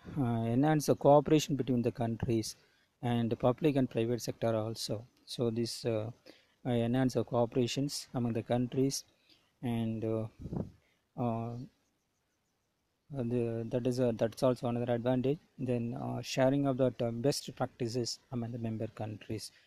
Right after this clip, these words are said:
with reference to that, uh, sharing of that, uh, field inspection, mm, problems and how they solve that particular problems and remedies. Similarly for, uh, testing protocol. So all those things and all possible.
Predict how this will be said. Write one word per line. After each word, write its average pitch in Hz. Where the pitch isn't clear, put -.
with 131
reference 117
to 117
that, 110
uh, 110
sharing 113
of 113
that, 110
uh, 113
field 117
inspection, 113
mm, 110
problems 117
and 113
how 117
they 117
solve 113
that 117
particular 113
problems 117
and 110
remedies. 113
Similarly 113
for, 113
uh, 110
testing 117
protocol. 113
So -
all 131
those 143
things 131
and 120
all 120
possible. 120